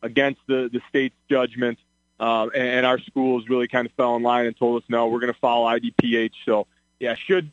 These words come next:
should things get scaled back, uh, w-, we would, we would fall in line again with that, uh, with that ruling and, and work with I D P H,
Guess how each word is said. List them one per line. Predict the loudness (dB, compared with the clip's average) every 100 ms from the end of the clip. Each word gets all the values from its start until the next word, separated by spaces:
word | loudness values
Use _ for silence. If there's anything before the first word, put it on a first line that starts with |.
| -4
should | -2 2
things | 2 2
get | 0 -2 _
scaled | 2 2 2
back, | 0 2 0
uh, | 0 2 0
w-, | -2 -4 -4 -2
we | 0
would, | 0 -2 -2
we | 0
would | 0 0
fall | 0 2 0
in |
line | 0 0 -2
again | -2 -4
with | -4 -4
that, | -2 -2 -2
uh, | -2 0 -2 -6 _ _ _
with | -2
that | 0 0
ruling | 0 0 0 -2 -2
and, | -2 -4
and | -4
work | -2 -2
with | 0 0
I | 0
D | -2
P | -6 -2 -2
H, | -2